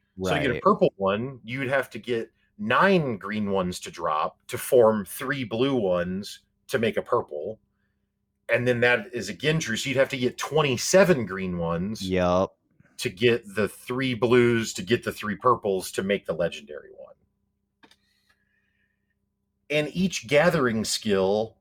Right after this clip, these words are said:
Speaker 1: also has, like I briefly mentioned earlier, a toolkit that's like a belt slot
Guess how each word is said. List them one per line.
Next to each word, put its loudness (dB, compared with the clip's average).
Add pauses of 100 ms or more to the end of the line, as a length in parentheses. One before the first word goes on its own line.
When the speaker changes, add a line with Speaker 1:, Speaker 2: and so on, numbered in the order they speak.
(100)
Speaker 1:
also 4
has, 2
like 0
I 2
briefly -6
mentioned -6
earlier, -4
a -4
toolkit 0
that's -12
like -2
a -2
belt 2
slot -8